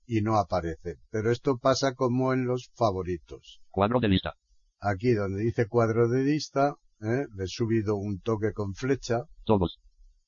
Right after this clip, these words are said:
Speaker 1: Aquí donde dice todos, ¿eh? En el mismo todos podemos dar intro.
Speaker 2: Cuadro de lista.
Speaker 1: O aquí en cuadro de lista. Damos intro.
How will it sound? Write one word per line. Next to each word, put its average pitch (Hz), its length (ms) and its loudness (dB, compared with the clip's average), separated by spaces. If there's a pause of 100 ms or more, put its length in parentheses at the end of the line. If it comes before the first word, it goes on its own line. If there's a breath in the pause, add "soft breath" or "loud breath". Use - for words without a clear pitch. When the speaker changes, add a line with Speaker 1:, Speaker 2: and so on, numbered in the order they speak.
(120)
Speaker 1:
Aquí 95 240 -2
donde 101 280 -2
dice 131 300 4
todos, 127 560 -2 (140)
¿eh? 107 180 -4 (180)
En 98 140 -2
el 101 80 -2
mismo 131 360 4
todos 135 360 0
podemos 110 460 -2
dar 120 240 4 (180)
intro. 120 560 -2 (120)
Speaker 2:
Cuadro 107 280 2
de 120 100 2
lista. 92 260 2 (100)
Speaker 1:
O 127 320 6
aquí 117 320 2
en 117 120 2
cuadro 107 440 2
de 87 120 0
lista. 82 400 -6
Damos 107 380 -2
intro. 143 520 -4